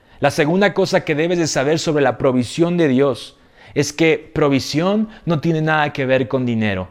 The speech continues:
Sí, lo vuelvo a repetir, ya lo había explicado y lo voy a volver a explicar con mayor profundidad.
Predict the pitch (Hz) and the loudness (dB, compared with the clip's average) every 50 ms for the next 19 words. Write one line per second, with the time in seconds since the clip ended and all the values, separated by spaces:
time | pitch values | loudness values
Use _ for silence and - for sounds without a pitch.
0 | - - - - 156 123 117 117 113 135 147 156 156 147 139 127 117 131 123 104 | -14 -12 -4 0 2 2 2 2 2 2 2 2 2 2 2 0 0 -2 -4 -2
1 | - 123 113 104 98 147 147 160 156 156 160 151 - - - 147 - - 160 160 | 0 0 0 0 2 0 0 2 0 0 -2 -2 -2 -4 -4 -4 -2 0 0 0
2 | 180 180 165 143 123 131 143 139 131 127 123 127 120 120 - - - 120 113 98 | 2 2 2 2 2 2 2 2 2 2 2 0 0 -2 -4 -6 -6 -6 -4 -2
3 | - 135 131 127 - 135 120 117 113 117 120 113 110 123 117 - - 110 107 104 | 0 0 0 0 -2 -4 -4 -4 -2 -2 -2 -2 -2 -4 -4 -4 -4 -4 -2 -2
4 | 107 104 104 92 101 101 | -2 -2 -2 -4 -6 -10